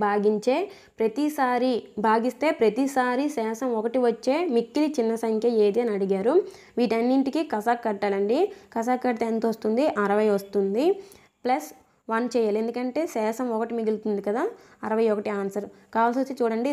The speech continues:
రెండుని అరవై ఒకటితో, అరవై ఒకటిని రెండుతో భాగిస్తే ఎంత వస్తుంది? రెండు ముప్పైలో అరవై, ఇంకెంత మిగులుతుంది? ఒకటి. శేషం ఒకటి మిగులుతుంది కదా, అలా అన్నిటికీ శేషం ఒకటి మిగులుతుంది అరవై ఒకటిని భాగిస్తే. ఆన్సర్ ఇలా చేయాలి.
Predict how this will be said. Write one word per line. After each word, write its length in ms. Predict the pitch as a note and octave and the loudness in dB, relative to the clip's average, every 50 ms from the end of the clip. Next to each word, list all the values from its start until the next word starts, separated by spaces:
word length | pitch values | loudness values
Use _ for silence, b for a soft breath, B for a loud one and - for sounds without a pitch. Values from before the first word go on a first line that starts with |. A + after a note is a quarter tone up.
| A#3+ | 2
రెండుని 360 | A#3+ A3 A#3+ B3+ C4+ C4 C#4+ C#4+ B3 A3 | 2 2 2 2 2 0 0 0 -2 -2
అరవై 160 | A3+ A#3 A#3+ A#3+ | 0 0 0 0
ఒకటితో, 240 | A#3 A#3 A3+ - B3+ A#3+ G#3 - - B B B B B G#3 | 0 -2 -2 -2 -2 -2 -2 -4 -10 B B B B B 2
అరవై 200 | A3+ B3 C4+ C#4 C4 | 4 4 4 4 4
ఒకటిని 320 | B3 A#3+ B3 B3 - B3 B3+ C#4 B3+ | 2 2 0 -2 -2 -4 -2 0 0
రెండుతో 260 | A#3 B3 A#3 A3+ C4 B3 A#3+ | 0 0 0 -2 -4 -2 -2
భాగిస్తే 340 | A#3+ A#3 A#3 A#3 A#3 - B3 A#3+ A3 A3 | -2 -4 -4 -4 -4 -2 -2 0 2 0
ఎంత 120 | A3 G#3+ A3+ A3 | 2 2 0 -2
వస్తుంది? 320 | A3 - G#3+ A3 A3 G#3+ G#3+ G#3+ G#3+ | -2 -2 0 4 6 6 6 6 6
రెండు 180 | G#3+ G#3+ G#3+ G#3+ | 4 4 2 0
ముప్పైలో 420 | G#3+ G#3 - - A#3 A#3 B3 C#4+ F4 A#4 B B B B B B B B G#3+ | -2 -2 0 2 2 4 4 2 2 0 B B B B B B B B 0
అరవై, 220 | G#3+ G#3+ G3+ G3 F#3 - B B B B A#3 | 2 2 2 0 -2 -6 B B B B 0
ఇంకెంత 300 | C4 B3 B3 A#3+ A#3+ A3+ A#3 B3 | 0 2 2 2 0 0 0 0
మిగులుతుంది? 400 | A#3+ A#3 A3 - A3+ A3 A3+ A#3 A3 G#3+ - A3+ | 0 0 0 -2 0 0 2 0 0 0 0 0
ఒకటి. 200 | A3+ A3+ G3+ G#3 G3 G3 | 0 0 0 -2 -2 -2
శేషం 300 | - A3+ A3+ A#3 C4 B3 A#3+ | -2 -4 -2 -2 -4 -4 -2
ఒకటి 140 | A#3 A#3+ B3+ A#3+ | -2 -2 -2 -2
మిగులుతుంది 380 | A#3 A3 A#3+ A3+ A#3 A#3+ A3+ A3 A#3 | -2 -2 -4 -4 -4 -6 -6 -4 -2
కదా, 100 | B3 C4+ B3+ | -2 -2 0
అలా 100 | A3 A3+ A3 G#3 | -2 -2 -2 -2
అన్నిటికీ 480 | G#3 G#3 A3 A3+ A3+ A#3 G#3+ G#3 C#4 D4+ D4 D4+ | -2 -2 -2 -2 -4 -6 -6 -6 -6 -6 -6 -6
శేషం 300 | - - G#3+ G#3 - A3 G#3 G3+ | -6 -6 -6 -6 -4 -2 -2 -2
ఒకటి 160 | G#3 G3+ A3 G#3+ | -2 -2 -2 -2
మిగులుతుంది 380 | G3+ G3 G3+ G3 G3 G3 F#3+ F#3 F#3+ | 0 0 0 0 0 -4 -2 -2 -2
అరవై 140 | G3 G3+ G3+ G3+ | 0 0 0 0
ఒకటిని 220 | G3 G3+ G3 G3+ F#3+ F#3 | -2 -4 -4 -4 -4 -4
భాగిస్తే. 400 | F3+ F#3 F3+ F#3+ F#3+ - - F3 - - B B B B B B G#3+ G#3+ | -4 -4 -4 -6 -6 -6 -6 -6 -6 -6 B B B B B B -6 -4
ఆన్సర్ 220 | G#3+ A3 C#4+ C4 A#3 | -4 -4 -4 -4 -4
ఇలా 100 | G#3 G3+ G3 G#3+ | -4 -4 -4 -2
చేయాలి. 360 | G3 G3 G3 F#3+ F#3+ A3 D4 | -2 0 0 0 -2 -2 -2